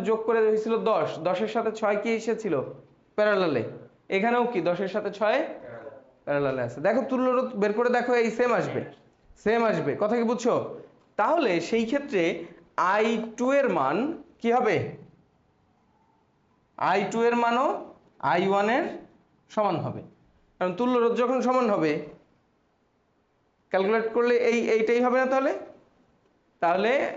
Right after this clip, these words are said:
এই ক্ষেত্রেও দেখো তুল্য রোধ বের করলে এইভাবে তুল্য রোধ হবে। এবার আর টি প্রাইম হবে এই ক্ষেত্রে ফোর প্লাস সিক্স প্লাস কত?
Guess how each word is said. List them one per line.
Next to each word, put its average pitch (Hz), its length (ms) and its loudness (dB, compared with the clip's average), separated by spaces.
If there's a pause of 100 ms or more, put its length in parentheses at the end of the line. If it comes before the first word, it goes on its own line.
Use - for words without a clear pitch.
(120)
এই 196 140 2
ক্ষেত্রেও 240 360 0 (100)
দেখো 175 220 0 (160)
তুল্য 214 200 0 (100)
রোধ 202 200 0
বের 202 200 0
করলে 214 240 0
এইভাবে 175 300 0
তুল্য 185 180 -2
রোধ 185 260 0
হবে। 190 160 0 (240)
এবার 196 200 2 (220)
আর 185 140 2 (200)
টি 190 120 -4 (520)
প্রাইম 190 300 0 (120)
হবে 135 200 -2 (500)
এই 220 160 2
ক্ষেত্রে 139 320 -2 (480)
ফোর 208 260 2 (160)
প্লাস 196 260 2 (180)
সিক্স 233 320 -2 (840)
প্লাস 196 280 2 (140)
কত? 233 180 0